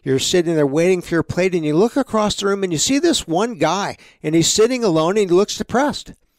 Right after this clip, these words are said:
And so you decide, "You know what, I think I'll go talk to him." So you, you get up, and you walk over to his table, you sit down, you introduce yourself, say, "I'm Luke."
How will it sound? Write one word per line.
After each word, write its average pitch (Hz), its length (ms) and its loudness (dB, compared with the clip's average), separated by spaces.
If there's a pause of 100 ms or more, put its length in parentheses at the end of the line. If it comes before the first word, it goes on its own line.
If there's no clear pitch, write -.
(560)
And 139 100 -6
so 180 120 2
you 170 80 6
decide, 156 360 2
"You 147 60 -8
know 180 100 0
what, 175 140 0
I 165 40 -2
think 156 200 -6
I'll 143 100 0
go 131 160 0
talk 123 300 -4
to 117 100 -10
him." 110 200 -12 (360)
So 135 100 -6
you, 131 260 -4
you 120 300 -12 (220)
get 135 220 -2
up, 139 260 -4
and 104 100 -8
you 101 120 -8
walk 131 260 -4
over 135 180 -2
to 139 80 -2
his 127 160 -6
table, 131 360 -2
you 123 100 -4
sit 131 240 -8
down, 127 360 -6
you 131 60 -10
introduce 127 480 -6
yourself, 120 400 -6
say, 123 160 -10
"I'm 120 200 -14
Luke." 139 420 -2